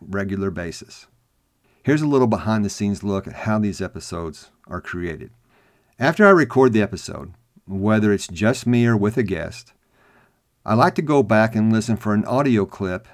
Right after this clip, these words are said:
that I believe conveys the overall idea of that episode.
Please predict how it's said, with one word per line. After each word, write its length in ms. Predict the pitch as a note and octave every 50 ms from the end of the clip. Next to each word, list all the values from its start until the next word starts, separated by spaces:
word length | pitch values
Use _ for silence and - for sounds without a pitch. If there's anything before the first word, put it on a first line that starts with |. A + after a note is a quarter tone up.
| - - -
that 280 | G#2+ F#2+ G#2+ G#2+ G#2+
I 140 | A2+ C#3 E3
believe 420 | D3+ D3 C3 A2+ A2+ A2+ A#2 A#2
conveys 640 | A#2 - A2+ G#2+ G#2 F#2+ A2 A2 G#2+ G#2 G#2 F#2+ -
the 180 | G2+ G2+ -
overall 600 | - A2+ B2+ C#3 C#3+ C#3 B2 A#2+ A2+ A2 A2 G#2 -
idea 600 | F2 G2+ G2+ G#2 G#2+ F#2 F#2 F2 F2 F2 F2 G2 - - F2+
of 140 | G2 F#2
that 180 | F#2+ G2+ F#2+ G#2
episode. 540 | D3+ E3 - - - - - - - -